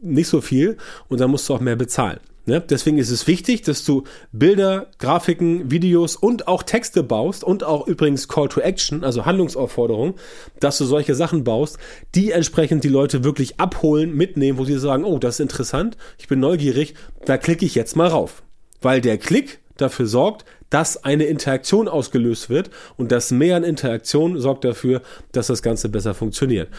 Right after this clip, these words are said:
Also genau das ist so dieser, dieser springende Punkt, der halt oft und gerne einfach vernachlässigt wird und da kannst du schon extrem viel rausholen, wenn du dich hinsetzt und dir überlegst, okay, ähm, wie bewerbe ich jetzt dieses Produkt,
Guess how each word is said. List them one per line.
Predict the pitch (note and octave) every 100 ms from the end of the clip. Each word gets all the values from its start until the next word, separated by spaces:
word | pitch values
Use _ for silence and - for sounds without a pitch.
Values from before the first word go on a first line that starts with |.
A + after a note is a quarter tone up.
| - -
Also | B2+ G#2
genau | F#2+ C3+ E3+
das | F#3 F#3+ F#3+
ist | -
so | E3+
dieser, | D3 D3+ D3 C#3 C3+
dieser | C#3 C3+
springende | - C3+ B2
Punkt, | A2 F#3 F#3
der | D3
halt | C3 C3
oft | E3 E3+ -
und | C#3
gerne | C3 C#3 C#3 B2+ - - -
einfach | C3+ B2 A#2+
vernachlässigt | A#2+ D#3+ - C#3+ - -
wird | A#2+ D#3+ - -
und | A#2+ D3
da | E3
kannst | F#3 F3
du | -
schon | F3+
extrem | E3 - - C4
viel | C4+ G#3+
rausholen, | E3+ A3+ - C#3 D3+ G3 - - -
wenn | D#3+
du | E3+
dich | D#3+ F#3
hinsetzt | C4 F3 F#3 - - -
und | E3+ D#3
dir | F3
überlegst, | D#3 C#3+ C#3+ G#3+ - - - -
okay, | - E3+ C4+ C4+ - - -
ähm, | E3 D#3+ E3 D#3+ E3+ F3+
wie | C#3 C#3 F#3+ G#3 G#3+
bewerbe | D3 - D#3 D3 F3+ F3+
ich | F3
jetzt | D#3+ D3 -
dieses | D3+ D3 C#3
Produkt, | - C#3 A#2+ - -